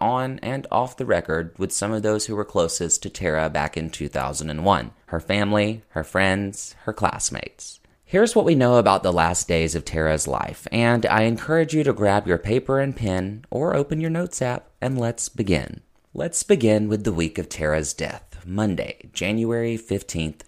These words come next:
two thousand and one. Tara Baker and a friend who was close to her at the local Athens law firm where she worked before starting law school had a hangout at Tara's home at one sixty Fawn Drive.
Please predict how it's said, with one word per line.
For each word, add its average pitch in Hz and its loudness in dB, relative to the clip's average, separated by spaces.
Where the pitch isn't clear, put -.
two 92 -8
thousand 78 0
and 80 -6
one. 50 -8
Tara 175 0
Baker 135 0
and 110 -2
a 110 -4
friend 73 -4
who 90 -2
was 92 0
close 113 -2
to 110 -2
her 110 0
at 92 -2
the 90 0
local 95 0
Athens 90 -6
law 95 2
firm 73 -6
where 76 -4
she - -8
worked 90 0
before 78 -6
starting 78 -4
law 98 -2
school 71 -4
had 98 -2
a 110 -2
hangout 110 -2
at - -4
Tara's 85 0
home 82 -2
at - -6
one 90 0
sixty 80 -4
Fawn 71 -4
Drive. 71 -2